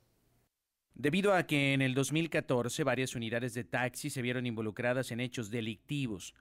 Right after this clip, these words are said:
particularmente relacionados con narcomenudeo, dentro de la elaboración del nuevo reglamento de transporte municipal se tomaron medidas para garantizar una sanción ejemplar,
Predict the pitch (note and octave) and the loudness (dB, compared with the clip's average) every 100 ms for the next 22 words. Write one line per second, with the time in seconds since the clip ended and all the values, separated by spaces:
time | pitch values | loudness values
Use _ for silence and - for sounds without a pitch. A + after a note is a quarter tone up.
0 | _ - G2+ G#2+ B2 C#3 C#3+ C#3 C3+ B2 | _ -10 -8 -6 0 0 0 0 -2 -2
1 | A2+ B2+ B2+ B2+ - A2 C#3 D3+ B2+ C#3+ | -4 -2 -2 -2 -4 -4 -2 -2 -2 0
2 | B2 A2 G#2+ A2 _ _ - E3+ F#3 F#3 | 0 0 -2 -6 _ _ -4 -2 0 0
3 | D#3+ C#3 B2+ B2 A#2 A#2 A2+ D#3 D#3 C3+ | 2 2 2 2 0 0 -2 -2 0 0
4 | A2+ C3+ F#3 F3 D3 C3+ B2+ B2+ A#2+ A#2 | 0 -2 -2 0 0 -2 -4 -6 -6 -6
5 | A2 B2+ A#2 A#2 A2+ A2+ - - B2+ C#3+ | -6 -6 -4 -6 -4 -6 -6 -4 -4 -2
6 | D#3+ C3+ C#3 D3+ C3 G#2+ A#2 C3+ C#3+ B2+ | -6 -4 -2 -2 -4 -6 -6 -6 -4 -4
7 | G#2 F#2+ F#2 G#2 G2+ G#2+ - C3+ - D#3+ | -4 -6 -8 -8 -8 -10 -4 -4 -2 -4
8 | D#3+ D3+ B2 G#2+ - A2 A2+ C#3 C3+ D3+ | -4 -6 -8 -8 -8 -6 -4 -4 0 0
9 | C#3+ | 0